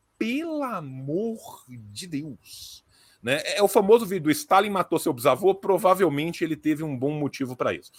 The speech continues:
né? Como se ele tivesse feito. E, e assim, desculpa, gente.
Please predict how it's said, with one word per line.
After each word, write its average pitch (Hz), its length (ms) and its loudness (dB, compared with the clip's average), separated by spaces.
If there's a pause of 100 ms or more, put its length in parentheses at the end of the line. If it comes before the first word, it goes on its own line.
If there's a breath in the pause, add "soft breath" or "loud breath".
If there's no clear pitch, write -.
(220 soft breath)
né? 123 100 -4
Como 135 160 -4
se - 80 -6
ele 143 100 -4
tivesse 127 460 0
feito. - 300 -14
E, 170 240 -6
e - 20 2
assim, 160 300 -2
desculpa, 233 640 0
gente. - 240 -10